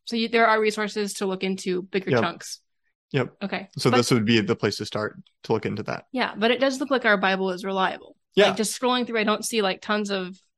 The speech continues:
Speaker 1: huge differences that are gonna change our theology or doctrine or anything like that. Is that, like, widely accepted?
Speaker 2: Yeah.
Speaker 1: That the Bible is true?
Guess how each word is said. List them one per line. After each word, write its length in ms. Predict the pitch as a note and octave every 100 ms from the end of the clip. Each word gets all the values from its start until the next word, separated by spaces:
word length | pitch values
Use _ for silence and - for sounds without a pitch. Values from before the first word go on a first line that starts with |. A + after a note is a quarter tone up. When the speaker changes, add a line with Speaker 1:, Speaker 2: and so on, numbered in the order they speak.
| _
Speaker 1:
huge 440 | - B3+ A#3 G3+
differences 480 | - G3+ G3+ - F#3+
that 100 | G3
are 80 | E3+
gonna 180 | F3 E3+
change 340 | - A3+ G#3+
our 100 | G3+
theology 640 | F#3+ G3 E3+ E3+ E3 F3+ D3
or 260 | - - _ _ _
doctrine 440 | G3 F#3+ - G3 F#3
or 60 |
anything 320 | F#3 F3+ - -
like 200 | - -
that. 200 | B2 - _ _ _ _ _ _ _ -
Is 140 | G3+
that, 160 | G#3 F#3
like, 180 | F#3+
widely 340 | F#3+ F#3 F#3 F3+
accepted? 420 | - F#3 A#3+ D4+ D#4 _ _ _ _
Speaker 2:
Yeah. 100 | F3+
Speaker 1:
That 120 | G3 G3
the 60 |
Bible 300 | F#3+ F3+ F#3
is 100 | F#3+
true? 200 | - A#3